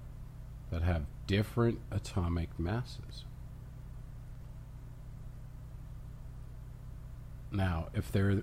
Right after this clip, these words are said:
of the same element, we know that they have to have the same number of protons.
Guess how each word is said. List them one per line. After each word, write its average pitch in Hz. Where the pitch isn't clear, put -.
of 104
the 95
same 131
element, 120
we 95
know 123
that 90
they 87
have 104
to 98
have 87
the 82
same 73
number 69
of 76
protons. -